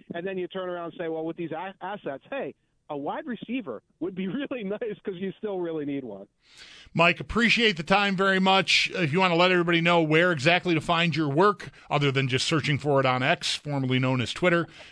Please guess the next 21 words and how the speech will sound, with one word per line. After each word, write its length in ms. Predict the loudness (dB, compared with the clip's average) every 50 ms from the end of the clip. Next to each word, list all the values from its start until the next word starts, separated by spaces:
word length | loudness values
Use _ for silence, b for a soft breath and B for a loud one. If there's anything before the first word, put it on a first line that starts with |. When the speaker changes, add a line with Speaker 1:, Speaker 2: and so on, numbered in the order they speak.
| B B
Speaker 2:
uh, 440 | -4 -2 0 0 2 2 2 0 0 -2
<laughs> 60 | -4 -6
g-, 160 | -6 -6 -6 -6
you 140 | -4 -2 0
know, 120 | 0 -2 -2
g-, 220 | -2 -4 -4 -2
g-, 140 | 0 -2 -2
give 180 | 0 -2 -2
yourself, 460 | -2 0 0 2 0 0 0 -4 -10 -6
give 120 | -4 -4
yourself 260 | -2 0 0 0 0 -2
a 40 |
plug 240 | -2 -2 -2 -2 -2 -4
here. 160 | -8 -12 -12 b b b b b b b b b b b b b
Speaker 1:
I'm 180 | -8 -6 -6
at 120 | -6 -6 -8
the 100 | -10 -10 -8 -6
Two 140 | -4 -4 -4
Deep 220 | -4 -4 -6 -6 -6 -6 -4
Zone 320 | -4 -2 -2 -4 -4 -4
at 120 | -6 -8